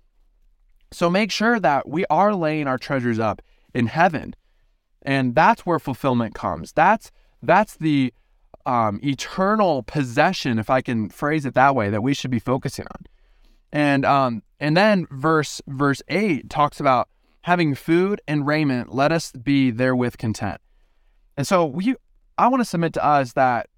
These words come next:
we as Christians should be thankful people. We should be thankful. We should be, be thanking God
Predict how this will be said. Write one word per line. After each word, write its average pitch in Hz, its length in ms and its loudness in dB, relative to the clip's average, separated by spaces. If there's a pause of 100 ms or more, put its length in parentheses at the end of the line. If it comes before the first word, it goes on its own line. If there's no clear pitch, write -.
we 190 320 -2
as 143 200 -2
Christians 123 800 -2
should 147 220 -4
be 139 120 2
thankful 151 720 -2
people. - 480 -4 (500)
We 160 120 0
should 202 160 -2
be 160 220 2
thankful. 160 520 -4
We 135 120 -2
should 165 220 -4
be, 160 260 -4 (560)
be 165 300 -2
thanking 196 580 0
God 131 640 2